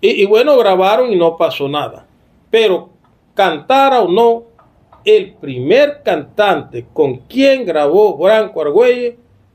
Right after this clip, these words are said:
fue con el Pitufo Albueno. Oye, para que quede claro.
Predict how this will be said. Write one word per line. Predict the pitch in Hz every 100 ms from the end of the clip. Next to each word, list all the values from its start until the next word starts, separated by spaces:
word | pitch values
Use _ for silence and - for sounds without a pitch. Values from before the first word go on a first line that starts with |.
| _
fue | 139 202 220 220
con | 143 139
el | 127
Pitufo | - 113 113 - 180 196 180 180 185 _
Albueno. | 95 95 - - _ _ _ _ _ _ _ _ _ _ -
Oye, | 107 110 - _ _ _ _
para | 110 98 101
que | -
quede | - 139 139 -
claro. | 104 104